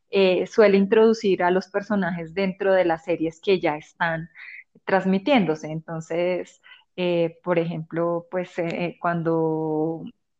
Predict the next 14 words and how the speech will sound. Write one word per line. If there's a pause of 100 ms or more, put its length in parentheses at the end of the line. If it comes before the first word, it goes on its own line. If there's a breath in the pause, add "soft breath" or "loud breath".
(840 loud breath)
eh,
fueron
a
estrenar
Flash,
eh, (840 soft breath)
el
personaje
de
Grant
Gustin
apareció
en
Arrow